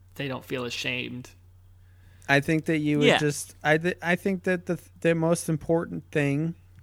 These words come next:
Speaker 2: to do in that situation is,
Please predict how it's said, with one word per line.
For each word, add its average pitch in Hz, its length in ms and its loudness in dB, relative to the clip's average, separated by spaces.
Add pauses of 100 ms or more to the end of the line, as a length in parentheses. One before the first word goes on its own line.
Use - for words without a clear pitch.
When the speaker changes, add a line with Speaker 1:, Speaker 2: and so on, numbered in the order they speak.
Speaker 2:
to 151 100 -4
do 131 800 0
in 135 140 -2
that 127 200 -2
situation 120 920 -2
is, 120 360 -8